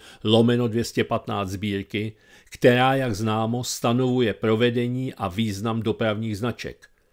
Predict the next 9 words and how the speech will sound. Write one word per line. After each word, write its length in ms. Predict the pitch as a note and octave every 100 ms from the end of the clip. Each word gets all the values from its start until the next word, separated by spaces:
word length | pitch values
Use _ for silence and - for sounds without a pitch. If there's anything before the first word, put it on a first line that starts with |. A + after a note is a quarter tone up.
| _ _ _ _ _ -
Novelou 480 | A#2 B2 D3+ D#3+ D#3
číslo 380 | D#3+ C#3 E3
osmdesát 680 | D3+ C#3 D3 D3 D3 D3 C#3+
čtyři 420 | - - D3+ B2
lomeno 320 | A#2+ A#2+ B2+
dvě 160 | A#2+ B2
stě 200 | - B2+
šestnáct 500 | - B2 - A#2 G#2
sbírky 640 | G2+ A2 G#2+ G#2+ A#2+ A#2+